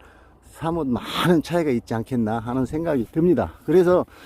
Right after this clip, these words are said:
우리가 지도자를 잘못 모시고 그분들이 한 선거 공약을 제대로 이행하지 않으면은 오늘 같은 지금 내가 찍고 있는 이런 참담한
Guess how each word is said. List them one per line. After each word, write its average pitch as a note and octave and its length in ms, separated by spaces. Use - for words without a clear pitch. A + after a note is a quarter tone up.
우리가 G3+ 340
지도자를 F3+ 960
잘못 G3+ 600
모시고 C#3 560
그분들이 E3+ 720
한 C#3 280
선거 G#3 400
공약을 C#3 720
제대로 E3 800
이행하지 F#3+ 520
않으면은 C#3 560
오늘 E3 260
같은 C3+ 800
지금 F3+ 340
내가 D3+ 200
찍고 F#3+ 320
있는 C#3+ 240
이런 C3+ 220
참담한 E3+ 800